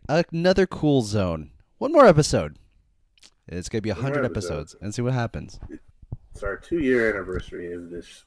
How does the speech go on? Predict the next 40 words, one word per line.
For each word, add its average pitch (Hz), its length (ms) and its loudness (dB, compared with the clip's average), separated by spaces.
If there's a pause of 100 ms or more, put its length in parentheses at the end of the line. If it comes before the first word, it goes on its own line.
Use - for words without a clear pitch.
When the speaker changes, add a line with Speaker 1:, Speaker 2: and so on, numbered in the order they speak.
(100)
Speaker 2:
podcast. 90 800 -8
Speaker 1:
Today. 156 520 -2 (160)
Today, 135 260 4
as 127 140 2
we're 127 140 -2
recording, 113 320 -2
it's 107 80 0
the 98 60 0
Speaker 2:
Today. 85 120 -8
Speaker 1:
two-year 101 220 -6
anniversary. 101 460 -10 (1040)
Speaker 2:
You're 98 140 -2
Speaker 1:
What 143 100 6
Speaker 2:
listening 90 260 -10
to 87 120 -12
this, 90 240 -8
and 90 100 -12
it'll 90 160 -10
be 92 200 -10
a - 40 -16
couple 113 260 -8
of 113 80 -10
days 113 200 -4
ago - 300 -12
for - 80 -18
you. - 200 -18 (380)
Speaker 1:
I, 131 260 2 (100)
I, 120 100 -6 (160)
I 120 80 0
wish 160 240 -2
I 156 60 -6
remembered. 113 720 -2
I 90 60 -6
would 98 120 -4
have 98 100 -6
gotten 101 220 -4
you 101 80 -2
another 98 280 -6
gift. 90 500 -8 (1120)
Speaker 2:
Psych! - 680 4